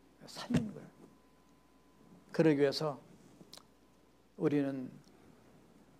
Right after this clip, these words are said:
모든 민족에게 가되 누구한테 가냐면 안 믿는 사람들,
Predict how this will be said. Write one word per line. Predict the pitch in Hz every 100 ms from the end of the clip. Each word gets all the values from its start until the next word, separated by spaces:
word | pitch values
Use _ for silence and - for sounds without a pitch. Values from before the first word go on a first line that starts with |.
| -
모든 | 156 185 220 190
민족에게 | 156 190 202 202 175 156
가되 | 117 127 131
누구한테 | 123 165 220 220
가냐면 | 196 147 139 185 135 - - -
안 | 135 170
믿는 | 196 214 208
사람들, | 185 175 151 139 -